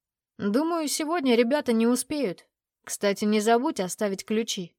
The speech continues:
«Мы можем ночевать у меня?» предлагает она несмело.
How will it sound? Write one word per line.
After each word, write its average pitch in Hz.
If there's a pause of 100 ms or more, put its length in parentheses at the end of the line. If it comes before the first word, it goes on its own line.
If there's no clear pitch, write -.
(960)
«Мы 254
можем 247 (140)
ночевать 240
у 240
меня?» 226 (800)
предлагает 196
она 180
несмело. 185